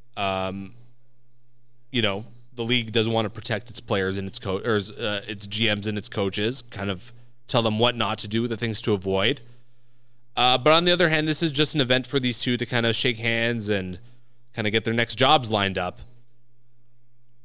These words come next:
Do they even deserve this opportunity? I don't know. Uh, we all know in Chicago that there were other people there telling Quenneville and Bowman that they'd take care of it, which they obviously did not.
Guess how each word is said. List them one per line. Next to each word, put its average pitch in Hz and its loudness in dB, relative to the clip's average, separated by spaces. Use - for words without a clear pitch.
Do 113 2
they 123 6
even 131 4
deserve 135 8
this 123 2
opportunity? 98 2
I 95 2
don't 104 2
know. 151 4
Uh, 95 2
we 127 4
all 135 8
know 139 4
in 131 2
Chicago 120 4
that 110 2
there 117 4
were 110 4
other 131 6
people 135 2
there 135 4
telling 127 2
Quenneville 120 2
and 113 -2
Bowman 120 4
that 110 0
they'd 113 2
take 113 0
care 110 0
of 104 -2
it, 104 -2
which 101 -6
they 104 0
obviously 95 -4
did 90 -6
not. 95 -4